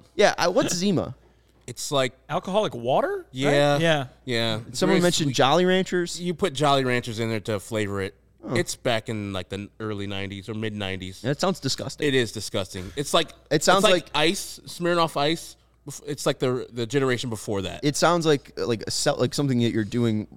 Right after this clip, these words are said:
Speaker 1: 'cause you desperately hate the seltzer you're drinking. Like, "Oh, I really hate this lime," uh, I'm not even gonna mention a name, uh,
Speaker 2: Yeah,
Speaker 1: of a brand
Speaker 2: I got
Speaker 1: here.
Speaker 2: you. I know
Speaker 1: Uh,
Speaker 2: what you're gonna go, but
Speaker 1: yeah,
Speaker 2: yes,
Speaker 1: right.
Speaker 2: it's that. It
Speaker 1: Yeah.
Speaker 2: is back in the nineties, we were dumb, and we wanted something to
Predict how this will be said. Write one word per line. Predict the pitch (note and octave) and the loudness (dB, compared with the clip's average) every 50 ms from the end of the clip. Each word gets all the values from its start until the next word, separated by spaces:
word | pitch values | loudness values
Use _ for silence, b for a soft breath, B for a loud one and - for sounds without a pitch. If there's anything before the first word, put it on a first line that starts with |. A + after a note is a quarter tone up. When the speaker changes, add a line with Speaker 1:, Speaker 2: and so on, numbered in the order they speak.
| - - | -10 -6
Speaker 1:
'cause | - A2+ G#2 G#2 | -4 -4 -2 -4
you | G#2+ | -6
desperately | G2 - A#2+ A#2+ - - B2 A#2 G2+ A#2 A2 | 0 2 2 2 2 0 -4 -4 -4 -4 -4
hate | C#3+ C#3 A2 - _ _ | -2 -4 -4 -6 _ _
the | G#2 - | -8 -4
seltzer | - G#2+ G#2+ G#2 - - F#2+ | -2 -2 -2 -2 -4 -8 -8
you're | F#2 E2+ F2+ | -8 -8 -8
drinking. | - F2 E2+ - - - - - b b b b b | -10 -10 -10 -10 -14 -16 -16 -20 b b b b b
Like, | - G#2 G2+ - | -4 -4 0 2
"Oh, | A2 A2+ | 2 4
I | A2 | 4
really | A2 A2+ B2 C3+ C3 C3 B2 | 4 6 6 6 6 6 4
hate | A#2 A#2 B2 B2 A2 - | 4 2 0 0 0 -2
this | G#2+ A2 G#2 - - | -4 -2 -2 -2 -2
lime," | G#2 G#2+ A2 A2+ A2 A2 G#2+ G#2 G2 - - _ _ _ _ _ _ _ _ _ | 0 2 2 2 2 2 0 -2 -4 -8 -12 _ _ _ _ _ _ _ _ _
uh, | - G2 F#2+ F2+ E2+ - _ - _ _ _ _ _ _ _ _ _ _ _ _ - | -8 -6 -6 -6 -8 -10 _ -20 _ _ _ _ _ _ _ _ _ _ _ _ -8
I'm | - G#2 G#2 G#2 | -6 -4 -4 -2
not | G2 F#2 F#2 | -4 -4 -6
even | F#2 F2+ | -6 -8
gonna | F#2 F#2 F#2 | -8 -8 -6
mention | F#2+ G2 F#2+ - - F#2+ | -6 -6 -6 -6 -6 -6
a | G2 | -4
name, | G2 G2+ F#2+ G2 F#2+ F#2 G2 - | -4 -4 -4 -4 -4 -6 -8 -8
uh, | - | -2
Speaker 2:
Yeah, | - G#2+ F#2+ | 0 2 2
Speaker 1:
of | G#2+ G#2 | 2 0
a | G#2+ | 0
brand | F2 - G#2 G#2 G#2 G#2 | -2 -2 -2 -2 -2 -2
Speaker 2:
I | B2+ | 0
got | B2+ B2 A#2 F#2+ F#2+ | 0 0 0 0 0
Speaker 1:
here. | A#2+ A2+ | 0 2
Speaker 2:
you. | A#2+ | 4
I | C#3+ D#3+ | 4 6
know | - A#2 | 6 6
Speaker 1:
Uh, | A2+ | 6
Speaker 2:
what | A2 - | 6 4
you're | C#3 B2 A2+ | 2 0 0
gonna | A2 G#2+ G#2 | 0 0 0
go, | G2 G#2+ G#2+ | 2 0 0
but | G2+ C3+ C3+ C#3 | 2 2 2 2
Speaker 1:
yeah, | D3+ E3+ F3+ | 4 6 6
Speaker 2:
yes, | D3+ A2 F#2+ F#2 - - - - - | 6 6 4 0 -6 -8 -12 -6 2
Speaker 1:
right. | A#3+ A3+ E3 - | 4 6 6 6
Speaker 2:
it's | C3+ - | 4 4
that. | - C#3+ A#2+ G2+ G2 - | 4 4 4 4 2 0
It | - C3+ C#3 | 0 2 2
Speaker 1:
Yeah. | D3 | 4
Speaker 2:
is | D3 C#3+ C3+ - - - b b b b b b b _ | 2 2 0 -4 -8 -8 b b b b b b b _
back | - B2 B2+ C#3 - | 2 2 2 2 2
in | E3 | 0
the | D3+ C#3 | 2 2
nineties, | C#3 C3 B2+ B2+ B2 B2 B2 A#2+ A2+ A2+ | 4 4 2 2 2 2 0 0 -2 -6
we | A2+ A2 | -6 -4
were | A2 A#2 | -4 -2
dumb, | A2+ C3 B2 A2+ G#2+ G#2 G#2 G#2 - b b b b b b b _ _ | 0 2 2 2 2 0 -2 -4 -8 b b b b b b b _ _
and | A2 G#2+ G#2+ G2+ G2 | -2 0 0 0 -2
we | G#2+ G#2+ | -4 -2
wanted | G#2+ A2+ A2+ A2+ A2+ | 0 0 0 0 -2
something | - - A#2 G#2+ G#2+ G#2 G#2+ G#2+ G2 | -2 -2 -2 -2 0 -2 -4 -6 -4
to | - G#2 G2 G2 F#2+ F#2 | -4 -4 -2 -2 -4 -4